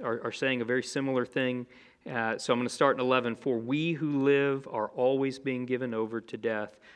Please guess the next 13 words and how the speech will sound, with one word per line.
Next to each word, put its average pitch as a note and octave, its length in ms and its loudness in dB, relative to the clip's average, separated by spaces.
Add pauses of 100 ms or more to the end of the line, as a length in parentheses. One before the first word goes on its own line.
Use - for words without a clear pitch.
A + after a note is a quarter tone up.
(120)
for B2 120 -4
Jesus' G#2+ 420 -4
sake." - 560 -8 (2000)
But - 80 -10
there's B2+ 220 -8
a A#2 40 -6
reason A#2+ 440 0
for G#2+ 260 -8
it. - 220 -16 (560)
Do A#2+ 80 -8
you G#2+ 60 -8
see C#3 180 -4
that? C#3 320 -2